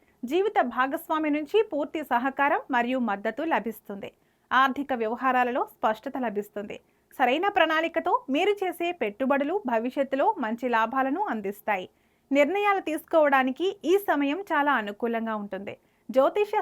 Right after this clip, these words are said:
శాస్త్రం ప్రకారం దీపావళి తరువాత సూర్యుడు మరియు శుక్రుడు వంటి గ్రహాల మార్పు, అలాగే కార్తీక మాసపు పవిత్రత ఈ రాశులకు గొప్ప శుభాన్ని అందిస్తుంది.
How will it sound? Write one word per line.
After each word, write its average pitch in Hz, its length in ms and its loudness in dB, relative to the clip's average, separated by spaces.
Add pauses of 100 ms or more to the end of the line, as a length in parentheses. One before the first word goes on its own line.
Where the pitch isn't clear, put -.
శాస్త్రం 302 440 0
ప్రకారం 262 420 2 (180)
దీపావళి 302 460 0 (100)
తరువాత 247 380 0 (440)
సూర్యుడు 392 380 4 (120)
మరియు 302 240 2 (100)
శుక్రుడు 302 360 -4
వంటి 285 260 -2 (100)
గ్రహాల 247 380 2 (160)
మార్పు, 220 360 -2 (440)
అలాగే 349 280 4 (120)
కార్తీక 320 440 4 (100)
మాసపు 330 340 0 (100)
పవిత్రత 240 520 -2 (340)
ఈ 349 80 4 (100)
రాశులకు 349 400 2 (120)
గొప్ప 240 240 -2 (100)
శుభాన్ని 254 480 -2
అందిస్తుంది. 208 520 -10